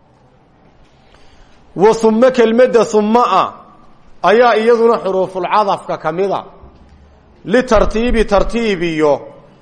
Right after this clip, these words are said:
wa taraakhi, taraakhi bay u sugan tahay. Summa waa tartiib maca taraakhi. Tartiibku waa la kala horreeya oo kan horreeya ayaa horreeya. Taraakhigana in badan baa u kala dhaxaysa oo waxoogaa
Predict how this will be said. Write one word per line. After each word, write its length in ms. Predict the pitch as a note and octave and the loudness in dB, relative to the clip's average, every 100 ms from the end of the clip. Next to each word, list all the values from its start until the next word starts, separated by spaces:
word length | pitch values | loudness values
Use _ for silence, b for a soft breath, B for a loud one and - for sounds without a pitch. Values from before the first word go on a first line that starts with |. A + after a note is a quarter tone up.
| _ _ - | _ _ -4
wa 200 | F3+ A#3+ | 2 2
taraakhi, 680 | A#3 G3+ F#3 F3+ G3 A#3+ G3+ | 2 2 2 2 -2 -4 -2
taraakhi 480 | F#3 G#3 A3+ A3 | -2 0 -2 -4
bay 140 | G3 F#3+ | -8 -6
u 120 | G3+ | -8
sugan 300 | - D#3+ D#3 | -8 -8 -8
tahay. 260 | C3 A2 A#2+ | -10 -12 -6
Summa 280 | A#3 A#3+ | -4 0
waa 200 | G3+ F#3+ F3 | 2 2 2
tartiib 360 | D#3+ G#3 G3 | -4 -4 -6
maca 200 | D#3+ C#3 | -4 -6
taraakhi. 460 | C#3+ C#3 D3+ - A#2 - _ b b b b b b | -4 -4 -4 -6 -14 -20 _ b b b b b b
Tartiibku 560 | G3+ G3+ A3+ B3+ - B3 | -2 0 0 -2 0 2
waa 160 | B3 | 4
la 120 | A3 G3+ | 4 2
kala 240 | G3 F#3+ | 2 2
horreeya 520 | F#3 F3 F3 F3 E3+ | 2 0 -2 -2 -2
oo 180 | E3+ G3 | -2 -2
kan 180 | F#3+ A#3+ | -2 -2
horreeya 460 | G3+ F3+ F#3 G3+ F#3+ | -2 -2 -2 -2 -2
ayaa 260 | F#3 F3 | -2 -2
horreeya. 560 | C#3 C3+ C#3 C3+ C3+ A#2+ - _ _ _ b b b b - | -4 -6 -8 -10 -10 -14 -18 _ _ _ b b b b -2
Taraakhigana 760 | G3 A3 B3 A3 G#3 G#3+ A#3 | 2 4 2 0 0 0 0
in 100 | B3+ A3 | -2 -2
badan 260 | A3+ A#3 | -2 0
baa 160 | G3+ G3+ | 0 0
u 100 | A#3 | -2
kala 240 | G#3 F#3 | -2 -2
dhaxaysa 460 | F3+ D#3 F3+ E3+ A3 | -2 -4 -4 -6 -4
oo 260 | A3 A3 | -2 0
waxoogaa 560 | G3+ - F3+ G#3 G3 | 0 -2 -2 2 2